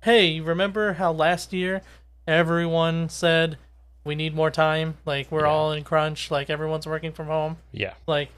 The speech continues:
Speaker 1: now that things are winding down, everyone came in expecting to see something
Speaker 2: Yeah.
Speaker 1: that'll wow them. And a few of the press conferences did not deliver.
Speaker 2: Yes, completely, completely agree. Um, was,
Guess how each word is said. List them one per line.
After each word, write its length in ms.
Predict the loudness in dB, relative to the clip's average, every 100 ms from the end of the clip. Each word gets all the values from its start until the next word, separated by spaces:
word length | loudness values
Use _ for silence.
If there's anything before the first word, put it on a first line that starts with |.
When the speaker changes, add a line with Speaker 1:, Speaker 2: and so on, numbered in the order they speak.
| -16 -2
Speaker 1:
now 220 | 2 2
that 140 | 2
things 260 | 0 -2 0
are 60 | 0
winding 320 | 0 0 0
down, 340 | 2 2 0 -6 -18 -20 -6
everyone 640 | 0 2 2 0 0 -2 -2
came 260 | -2 0
in 140 | 0 -2
expecting 640 | -4 -4 0 0 -2 -6
to 60 | -6
see 200 | -6 -6
something 560 | 0 2 2 0 -4 -6 -14 -20 -20 -20 -20 -12
Speaker 2:
Yeah. 400 | 0 4 4 2 0
Speaker 1:
that'll 240 | 0 2
wow 200 | 2 2
them. 220 | 2 -4 -8 -14 -20 -20 -20 -8
And 560 | 2 4 6 2 -2 -8 -12 -6
a 100 | -6
few 220 | -4 -2
of 40 | 0
the 60 |
press 240 | 2 0 2
conferences 680 | 2 2 -2 -6 -4 -4 -4
did 200 | -4 -4
not 280 | -2 -2 -2
deliver. 380 | -6 -8 -12 -16 -20 _ -20 -20 -20 -20 -20 -18
Speaker 2:
Yes, 640 | -12 -6 -6 -8 -12 -12 -14 -14 -8
completely, 600 | -8 -6 -6 -6 -10 -10
completely 560 | -14 -14 -8 -8 -6 -8
agree. 380 | -6 -8 -8 -12 -18 -10
Um, 460 | -8 -6 -8 -12 -16 -20 -20 -20 -20 -20 -8
was, 240 | -2 -2